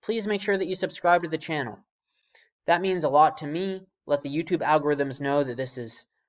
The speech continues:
somewhat helpful for some people out there. And at the very least, you'll be notified when new videos come out, which I'm very for-, forgetful of notifying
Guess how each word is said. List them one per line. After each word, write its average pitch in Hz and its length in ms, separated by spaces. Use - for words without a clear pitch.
somewhat 160 440
helpful 156 400
for 139 140
some 147 240
people 175 280
out 190 240
there. 202 320
And 208 320
at 180 140
the 180 80
very 180 220
least, 165 340
you'll 156 140
be 151 100
notified 143 560
when 135 80
new 139 160
videos 139 360
come 127 200
out, 117 340
which 135 300
I'm 147 200
very 139 200
for-, 123 380
forgetful 135 500
of 113 120
notifying 120 720